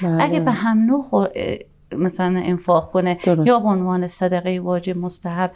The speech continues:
Speaker 2: کار نداریم.
Speaker 1: ها.
Speaker 2: یعنی به او بده، باعث می‌شه که این وجدان راحت تر باشه. شب که می‌خواد به قول معروف سر خود به زمین بذاره، با خیال راحت تر که
Speaker 1: مم.
Speaker 2: همسایه من هم یا ق-، قوم و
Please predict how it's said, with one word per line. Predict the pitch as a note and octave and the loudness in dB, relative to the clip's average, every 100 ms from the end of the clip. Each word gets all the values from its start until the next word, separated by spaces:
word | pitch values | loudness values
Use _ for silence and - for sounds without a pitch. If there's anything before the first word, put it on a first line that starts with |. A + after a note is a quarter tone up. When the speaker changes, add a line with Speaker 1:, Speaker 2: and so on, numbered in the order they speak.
| - - - | -12 -20 -4
Speaker 2:
کار | A#3 A#3+ | 0 2
نداریم. | A3 F#3 F3 F#3 | 2 2 0 -2
Speaker 1:
ها. | F#3 F3+ | 0 4
Speaker 2:
یعنی | G#3+ A3+ | 4 4
به | - | 2
او | G#3+ - C4 | 0 0 0
بده، | G#3 G3 B3+ C4+ - - - | 0 2 2 0 -4 -16 2
باعث | B3 D4+ D4+ | 2 4 2
می‌شه | D4+ - | 0 0
که | C#4 | -4
این | C4+ C#4 | -2 0
وجدان | A#3+ A#3 C4 C4 A#3 | 0 2 2 4 4
راحت | F3 E3 E3+ - | 2 0 -2 0
تر | F3 E3 | 0 0
باشه. | F3+ F#3 G3+ - - - | -2 -8 -10 -10 -16 -16
شب | - - D4 D4 | -8 0 0 0
که | A#3+ | 0
می‌خواد | G3+ F#3 F#3+ F3+ | 0 2 -2 -2
به | F#3 | -2
قول | F#3 F#3 | -2 -2
معروف | F#3 F3+ F#3 | -2 -2 -4
سر | - A3+ B3 | -2 0 0
خود | A3 | -2
به | F#3+ | -2
زمین | F#3 F#3 F3+ | -2 -2 -2
بذاره، | F3+ G3+ B3 | -2 0 0
با | G#3+ | 0
خیال | G#3 G3+ A3+ C4 C#4 - - - | 0 2 2 2 0 -6 -20 -4
راحت | G#3 G3+ G3+ G#3 | 0 2 2 -2
تر | C4 C4+ | 0 0
که | C4 | 2
Speaker 1:
مم. | E4+ | 2
Speaker 2:
همسایه | E3 G#3+ C#4+ C#4 F4 | 4 4 2 2 4
من | D#4 C#4 | 2 2
هم | C4 A3+ A3+ - - | 0 0 -4 -14 -2
یا | A3+ A3+ | 2 2
ق-، | G3 - F3 - | -2 -6 -6 0
قوم | A3 A3 G3+ | 2 4 2
و | F#3 E3+ | 2 0